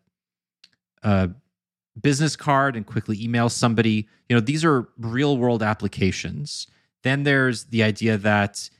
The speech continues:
if I take a photo of a dog, Siri will be able to quickly,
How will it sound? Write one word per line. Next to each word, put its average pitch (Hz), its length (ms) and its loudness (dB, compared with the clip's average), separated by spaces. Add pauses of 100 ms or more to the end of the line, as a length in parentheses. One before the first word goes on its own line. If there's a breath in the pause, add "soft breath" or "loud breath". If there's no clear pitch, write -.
(140)
if - 220 -2
I 107 320 2
take 101 200 -6
a 101 60 -6
photo 101 360 2
of 92 100 -2
a 98 40 0
dog, 135 580 -2
Siri 110 460 -2
will 101 160 0
be 101 200 0
able 101 180 2
to - 140 -4
quickly, 98 680 0